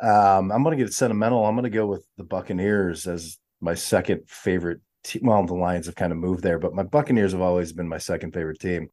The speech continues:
Uh, for a guy who's on his fourth team in three years and his eighth probably offensive coordinator, and not that his stat line was crazy. It was not, but he let a second half comeback.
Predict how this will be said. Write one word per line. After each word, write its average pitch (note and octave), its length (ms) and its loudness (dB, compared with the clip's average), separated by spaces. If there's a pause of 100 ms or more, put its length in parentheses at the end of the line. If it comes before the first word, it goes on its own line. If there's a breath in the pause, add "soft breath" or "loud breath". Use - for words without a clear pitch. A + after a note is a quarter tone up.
(180)
Uh, F2+ 220 2
for A#2+ 220 4
a G#2+ 60 0
guy A2+ 280 6
who's G2+ 240 0
on G2 120 0
his F2+ 120 -6
fourth G2 320 -4
team F2+ 300 -2
in D#2+ 160 -8
three F2+ 260 -2
years F2 380 -2
and E2 80 -8
his D#2+ 120 -8 (100)
eighth G2 260 -4
probably F2+ 300 0
offensive F2 440 -4
coordinator, F#2 640 -2 (320 loud breath)
and F#2+ 120 -2
not C#3+ 200 4
that E3+ 100 4
his C#3+ 140 2
stat A#2+ 240 2
line G#2+ 160 4
was G2 100 -4
crazy. D2+ 460 -8 (280 soft breath)
It - 140 -8
was G2+ 180 -2
not, F2 320 4 (380)
but - 140 -6
he F2+ 80 -6
let G2 160 0
a F#2+ 40 -2
second G#2+ 320 0
half A#2 200 4
comeback. G2+ 560 2